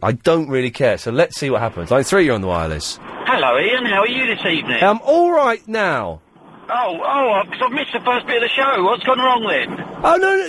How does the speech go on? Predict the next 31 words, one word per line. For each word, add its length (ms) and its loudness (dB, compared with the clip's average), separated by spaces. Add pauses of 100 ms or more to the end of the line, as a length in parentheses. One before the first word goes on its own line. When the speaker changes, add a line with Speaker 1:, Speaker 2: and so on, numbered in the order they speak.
Speaker 1:
no, 100 2
it's 220 0
not 140 2
the 40 2
show. 160 0
I've 120 2
had 120 2
an 120 -4
odd 240 0
weekend. 320 -2 (180)
I 100 0
tell 180 -2
you, 40 -4
on 60 -4
Saturday 360 0
afternoon, 440 2
I 80 2
went 180 2
and 80 -4
saw 180 2
Frank 300 0
Sidebottom's 800 0
art 300 2
exhibition 720 -2
at 160 4
the, 240 4
uh, 60 4
Speaker 2:
Oh, 80 0
Speaker 1:
Chelsea 380 0
Speaker 2:
wow. 40 -4
Speaker 1:
Space. 560 0